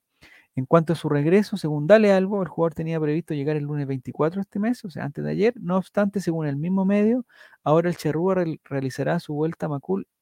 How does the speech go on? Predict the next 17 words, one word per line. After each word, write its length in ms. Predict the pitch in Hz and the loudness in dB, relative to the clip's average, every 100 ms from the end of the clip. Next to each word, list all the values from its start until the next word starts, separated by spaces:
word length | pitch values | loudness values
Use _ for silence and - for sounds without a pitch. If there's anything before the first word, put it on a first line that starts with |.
| _ _ - | _ _ -12
este 240 | 160 - | -10 -6
próximo 360 | 160 175 - 165 | -6 -6 -6 -8
fin 200 | - 185 | -4 -4
de 60 | 180 | -2
semana 440 | 180 185 202 208 | -4 -2 -2 -2
para, 380 | - 214 220 262 _ - - _ _ _ | 0 2 2 0 _ -20 -20 _ _ _
eh, 320 | - 160 151 - | -10 -4 -2 -2
así 220 | 151 170 | -2 0
unirse 240 | 175 - | 0 -2
finalmente 480 | - 156 160 160 - | -4 -4 -2 -4 -4
al 60 | 131 | -8
resto 220 | 139 131 | -8 -10
del 40 | |
plantel. 360 | - - - _ _ _ | -10 -14 -16 _ _ _
Ante 220 | 143 139 | -4 0
la 100 | 139 | 2
conform-, 380 | 131 131 - 127 | 0 -4 -6 -10